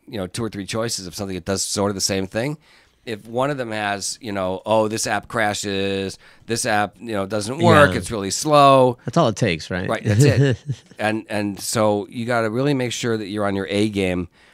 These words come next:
Speaker 1: uh, when you're, when you're doing your app, and make sure you get good reviews and, and test the way that you get people to, uh, respond. 'Cause number one, uh, the other thing is, is you don't wanna have no reviews, right? You don't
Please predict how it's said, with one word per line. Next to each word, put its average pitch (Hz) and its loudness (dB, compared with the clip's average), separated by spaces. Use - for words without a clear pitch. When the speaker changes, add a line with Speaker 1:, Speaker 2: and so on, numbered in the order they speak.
Speaker 1:
uh, 85 -4
when 87 -6
you're, 85 -6
when 87 -12
you're 85 -8
doing 95 -6
your 90 -6
app, 87 -4
and 95 -8
make 123 -6
sure 135 -6
you 107 -8
get 95 -12
good 98 -8
reviews 92 -6
and, 92 -10
and 98 -10
test - -2
the 113 -2
way 92 -2
that 90 -10
you 90 -8
get 87 -8
people 80 -14
to, 80 -10
uh, 87 -8
respond. 92 -2
'Cause 98 -8
number 131 -2
one, 117 -2
uh, 131 -2
the 156 2
other 202 8
thing 135 0
is, 104 -4
is 120 -6
you 147 0
don't 151 2
wanna 139 0
have 117 0
no 117 0
reviews, 87 -8
right? 82 -6
You 78 -12
don't 110 -6